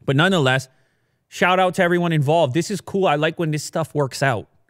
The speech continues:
When it doesn't have to be your typical placement, but when you really feel that both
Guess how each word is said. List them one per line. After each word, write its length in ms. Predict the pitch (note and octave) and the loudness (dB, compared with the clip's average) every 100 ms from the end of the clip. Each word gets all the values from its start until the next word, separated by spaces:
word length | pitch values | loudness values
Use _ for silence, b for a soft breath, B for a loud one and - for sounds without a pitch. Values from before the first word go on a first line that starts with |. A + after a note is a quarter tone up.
| _ _ _ _ _ _ _ - | _ _ _ _ _ _ _ -2
When 140 | C#3+ | 0
it 100 | C#3+ | 2
doesn't 240 | D#3 F3 | 0 0
have 160 | E3+ E3 | 0 -2
to 80 | D#3 | -4
be 100 | D#3+ | -2
your 140 | D3+ | -4
typical 420 | C3+ F3 D#3+ C#3+ | -4 -6 -6 -6
placement, 480 | A#2+ E3+ F3 - C#3 | -6 -4 -4 -4 -4
but 100 | C#3 | -2
when 200 | C#3 D3 | 0 0
you 140 | D3 C3+ | 0 2
really 340 | C3 D#3+ E3+ | 0 0 -2
feel 300 | - C#3 D#3 | -2 -2 0
that 200 | D3 A#2 | 0 0
both 300 | C3+ C#3+ | 2 2